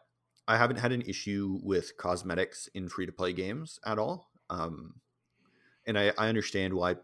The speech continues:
people do have issues with it, but for me, it's like, it's not gameplay related at all.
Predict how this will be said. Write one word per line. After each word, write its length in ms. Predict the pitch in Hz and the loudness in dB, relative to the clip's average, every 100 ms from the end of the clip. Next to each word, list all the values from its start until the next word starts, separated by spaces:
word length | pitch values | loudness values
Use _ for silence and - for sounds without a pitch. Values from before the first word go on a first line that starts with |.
| _ | _
people 260 | 107 - 90 | -8 -6 -6
do 220 | 90 98 | -4 -2
have 220 | 107 107 | 0 0
issues 300 | 113 120 110 | 0 -4 -4
with 120 | 113 | -4
it, 180 | 120 123 | -4 -2
but 160 | 107 - | -4 -2
for 100 | 104 | -4
me, 180 | 107 | 0
it's 200 | 101 - | 0 -2
like, 320 | 95 87 - _ _ _ _ - | -4 -4 -6 _ _ _ _ -8
it's 160 | 101 | -4
not 440 | 110 113 - - - | 0 0 0 -8 -4
gameplay 480 | 92 87 90 90 | -2 -2 0 0
related 480 | 78 85 85 82 80 | 0 0 0 -2 -2
at 160 | 82 80 | -2 -2
all. 320 | 82 - - | -4 -4 -10